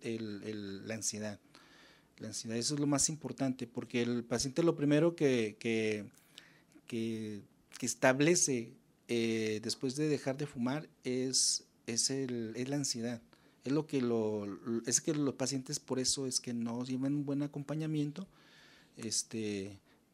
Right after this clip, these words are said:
regresan otra vez a fumar. Pero es básicamente la ansiedad y el manejo del estrés.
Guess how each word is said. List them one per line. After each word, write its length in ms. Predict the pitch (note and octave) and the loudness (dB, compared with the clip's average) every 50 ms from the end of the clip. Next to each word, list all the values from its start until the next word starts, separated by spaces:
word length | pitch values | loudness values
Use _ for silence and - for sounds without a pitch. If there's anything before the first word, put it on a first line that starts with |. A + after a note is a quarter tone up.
| - - A#2 A#2 B2 | -12 -10 -10 -6 0
regresan 500 | B2 B2 B2 B2+ C#3 C#3 - C#3+ C3+ B2+ | 2 2 4 4 2 2 2 0 0 0
otra 240 | B2+ B2+ C3 B2+ | 0 0 -4 -4
vez 260 | A#2 A#2 A2 G#2+ - - | -4 -4 -4 -4 -4 -6
a 40 | |
fumar. 320 | A#2 - A2+ A2 G2+ G2 F#2+ - - - _ _ _ _ _ _ _ | -6 -10 -12 -12 -12 -12 -14 -18 -20 -20 _ _ _ _ _ _ _
Pero 160 | - A#2+ B2 | -4 -2 0
es 80 | C3 C3+ | 0 0
básicamente 640 | C#3 C3+ - E3 D#3 - C3+ B2+ B2 B2 - D3 | 0 0 0 -2 0 0 0 0 0 0 0 -2
la 80 | C#3 C3 | -2 -2
ansiedad 360 | B2 - B2 A#2+ B2+ B2+ B2+ - - | -2 -2 -2 -2 -2 -2 -6 -10 -8
y 80 | - A#2+ | -6 -4
el 80 | A2+ | -2
manejo 340 | A2+ G#2+ G#2+ A2+ A2+ - C3 | -2 -2 -2 -4 -4 -4 -4
del 100 | B2+ A#2 | -4 -4
estrés. 460 | G#2 - - - - - - - - | -4 -6 -8 -8 -10 -8 -8 -8 -8